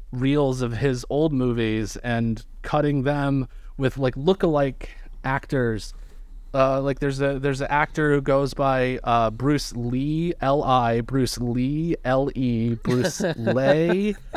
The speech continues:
Speaker 1: L A I, there's Dragon Lee, there's Lee Bruce. Uh, just, like, a whole industry of movies about,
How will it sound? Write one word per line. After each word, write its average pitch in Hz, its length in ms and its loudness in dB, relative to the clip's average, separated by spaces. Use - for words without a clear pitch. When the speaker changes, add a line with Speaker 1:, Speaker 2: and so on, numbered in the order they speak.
Speaker 1:
L 170 220 4
A 180 220 2
I, 156 420 2
there's 143 260 0
Dragon 147 720 2
Lee, 117 340 2
there's 127 260 0
Lee 143 360 0
Bruce. 127 1000 0
Uh, 139 480 2
just, 208 240 2
like, 240 120 2
a 196 60 2
whole 208 720 -2
industry 156 640 0
of 123 160 -2
movies 127 800 0
about, 123 600 0